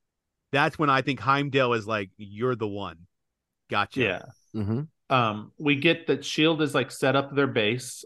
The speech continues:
Speaker 2: around the hammer, and then we get the Thor, well, a really good part of the Thor theme, um, which
Speaker 3: What
Speaker 2: I
Speaker 3: is
Speaker 2: love his theme.
Speaker 3: What is Odin Sleep, by the way? Is that a comic thing in real? i-, is that an actual storyline, or is that, like,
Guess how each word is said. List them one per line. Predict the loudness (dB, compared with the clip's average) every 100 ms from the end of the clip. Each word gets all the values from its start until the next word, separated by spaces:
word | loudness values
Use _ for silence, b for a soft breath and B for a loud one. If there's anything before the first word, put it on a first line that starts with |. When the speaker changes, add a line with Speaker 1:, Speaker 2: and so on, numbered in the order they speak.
| -6
Speaker 2:
around | 0 2 0
the | -2
hammer, | -2 -2 -2 -4 -4
and | -2 -2
then | 0
we | 2
get | 4 2 0 _ _ _ _ _ -12
the | -2 -2
Thor, | 4 4 4
well, | 4 2
a | 0
really | -2 2 2
good | 4 0 2
part | 0 2
of | 0
the | -6 -2
Thor | 0 2 0
theme, | -2 -2 -2 -8 -12 -12 -6
um, | -2 -2 -4 -8 _ -6
which | 4
Speaker 3:
What | 6
Speaker 2:
I | 8
Speaker 3:
is |
Speaker 2:
love | 6 4 2
his | -2 -4 -8 -6
theme. | -6 -6 -12 -20 _ _ _ 0
Speaker 3:
What | 4 4
is | 6
Odin | 8 10 8
Sleep, | 6 0 0
by | 0
the | 0
way? | 0
Is | 4
that | 4
a |
comic | 6 4 4 2
thing | 0 0 0
in | 0 0 2
real? | 0 -2 -2
i-, | -2 0
is | -2 0
that | 2
an | 2
actual | 2 0 -2 -2
storyline, | 2 6 6 6 6
or | 4
is | 2
that, | 0
like, | 0 -4